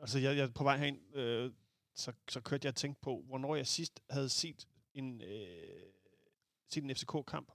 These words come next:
hvor vi sådan havde været F C K-agtigt domineret, presset, og, og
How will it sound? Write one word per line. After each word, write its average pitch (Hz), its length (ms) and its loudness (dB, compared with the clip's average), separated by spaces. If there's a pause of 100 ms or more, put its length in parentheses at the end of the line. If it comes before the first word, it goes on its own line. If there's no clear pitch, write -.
hvor 123 140 -4
vi 120 220 0
sådan 123 240 -2
havde 113 200 4
været 113 340 2 (320)
F 113 80 -6
C - 80 0 (120)
K-agtigt 113 600 -2
domineret, 131 600 0 (240)
presset, 131 440 2 (460)
og, 110 380 2 (720)
og - 80 -6